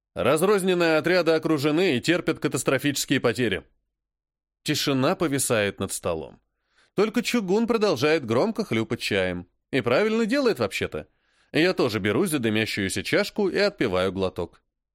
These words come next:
«Изумительный чай, дорогая». Без улыбки киваю главной жене.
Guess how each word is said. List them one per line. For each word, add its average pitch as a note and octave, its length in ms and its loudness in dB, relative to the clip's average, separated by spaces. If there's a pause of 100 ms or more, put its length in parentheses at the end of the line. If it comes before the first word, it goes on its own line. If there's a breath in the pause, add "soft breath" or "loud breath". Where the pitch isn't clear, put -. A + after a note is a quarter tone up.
(340)
«Изумительный A#2+ 720 0
чай, A3+ 280 0
дорогая». D#2+ 560 -2 (360)
Без D#3+ 240 0
улыбки F3 380 0
киваю D3 380 0
главной A2 340 0
жене. G2 400 -2